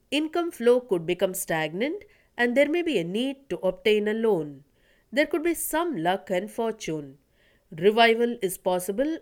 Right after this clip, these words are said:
only towards the end of the month. Predictions for professionals. Capricorn professionals may go through a moderate period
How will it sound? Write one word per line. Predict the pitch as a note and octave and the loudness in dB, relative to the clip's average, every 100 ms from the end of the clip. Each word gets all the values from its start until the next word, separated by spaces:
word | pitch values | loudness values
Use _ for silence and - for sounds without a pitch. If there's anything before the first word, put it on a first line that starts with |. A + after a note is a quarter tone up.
| _ | _
only | A3+ C4+ C4+ F3+ F#3 - | 0 0 -2 -2 -4 -4
towards | F3 F3 E3+ | -2 -2 -4
the | - - | -6 -2
end | G#3 G#3+ G3+ | -2 -2 -6
of | - | -8
the | G#3+ | -8
month. | G#3 G3 D3+ C#3+ - _ _ _ _ _ _ _ _ _ _ _ _ _ _ _ _ _ _ _ _ | -4 -4 -6 -12 -20 _ _ _ _ _ _ _ _ _ _ _ _ _ _ _ _ _ _ _ _
Predictions | C#4 C4+ C#4+ - C#4 C4+ C4+ | 6 6 6 0 -4 -4 -10
for | - E3 | -8 -8
professionals. | - E3 E3 D#3+ F#3 G#3+ F4+ - - _ _ _ _ _ - | -6 -4 -4 -4 -4 -4 -4 -8 -12 _ _ _ _ _ 2
Capricorn | D4 D4+ F4+ F#4 F#4 | 2 2 -2 -2 -4
professionals | G3 - F3 A3 B3 D4+ - | -8 -4 -6 -4 -4 -4 -4
may | E3+ | -6
go | E3 A#3 | 0 0
through | B3+ C#4 | 0 -2
a | E3+ | -2
moderate | D#3 G3 C#4+ D#4+ D#4+ | 0 -2 0 -4 -6
period | - D#3 D#3 F3 G3+ | -6 -6 -2 -2 -4